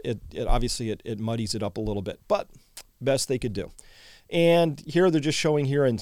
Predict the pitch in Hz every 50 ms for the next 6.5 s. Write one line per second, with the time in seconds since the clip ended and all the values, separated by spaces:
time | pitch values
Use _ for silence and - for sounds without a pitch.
0 | - - - 131 120 113 101 - 156 147 127 120 120 104 95 131 135 135 131 120
1 | 113 123 117 - - 113 110 113 110 110 107 110 - - - 123 127 123 - -
2 | - 123 117 107 - - - 143 151 156 156 151 139 127 - - - - - -
3 | 131 123 107 98 95 87 131 139 - - 131 131 131 120 117 113 101 117 123 117
4 | 117 110 - 113 - - 127 120 117 117 113 110 98 - - - - 113 117 117
5 | 110 113 104 104 113 110 107 90 110 110 107 107 - - - - - - 143 147
6 | 151 135 123 - - 120 110 - 110 -